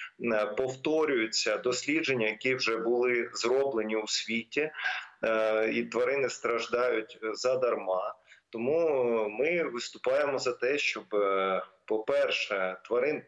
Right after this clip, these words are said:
повністю перестали використовувати в, е, цілях, е, бізнесу, косметології, е, в, для тестування косметики, так? І, е, м, якомога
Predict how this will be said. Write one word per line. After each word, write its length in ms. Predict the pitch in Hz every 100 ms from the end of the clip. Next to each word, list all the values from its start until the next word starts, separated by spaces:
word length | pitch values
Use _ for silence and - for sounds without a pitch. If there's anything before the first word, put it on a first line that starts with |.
| -
повністю 600 | 143 143 117 98 - 101 -
перестали 640 | 120 - - 127 110 107
використовувати 1200 | 104 110 107 104 - 120 107 98 98 - 95 92 90 90
в, 340 | 101 101 98 - - - - 101
е, 240 | 98 98
цілях, 720 | - - 127 123 117 104 - 98
е, 240 | 95 92 -
бізнесу, 800 | 127 131 147 147 - 147 139
косметології, 1160 | - 113 - 117 117 104 107 127 143 139 131 131
е, 100 | 139 - - - - - - 104 101 98 101 98
в, 520 | 95 98 101 101 101 -
для 420 | 110 113 110 104
тестування 760 | 104 110 - 123 113 113 107 104
косметики, 1160 | - 104 - 123 139 147 147 - 143 135 135 135
так? 380 | 127 135 185 - - - - - _
І, 380 | 143 147 160 110 - - -
е, 40 |
м, 180 | 135 123
якомога 1300 | 127 143 143 143 143 139 143 139 123 101 98 90